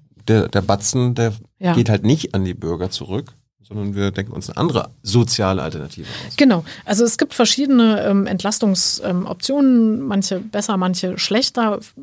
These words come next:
Speaker 2: Es wird ja jetzt auch schon zurückgegeben. Das wissen die meisten nicht. Und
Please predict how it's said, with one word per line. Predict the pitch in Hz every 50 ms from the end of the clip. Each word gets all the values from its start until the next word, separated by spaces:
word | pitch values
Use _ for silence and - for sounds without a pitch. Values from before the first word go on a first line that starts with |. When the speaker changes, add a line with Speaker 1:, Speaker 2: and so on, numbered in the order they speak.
| 269 - _ _ _ _ _
Speaker 2:
Es | - 214 - - 208
wird | 233 269 -
ja | - 214
jetzt | 196 208 254 254 - - - -
auch | 165 -
schon | - - 175 165 156
zurückgegeben. | - - 185 165 165 - 185 - - 165 160 160 156 - _ _
Das | - 190 170 - - - _ -
wissen | 220 226 - 247 226 226
die | 226 240 240 254
meisten | 269 220 214 233 240 - - 247 233 226
nicht. | 233 277 - - - -
Und | - - 185 180 180 -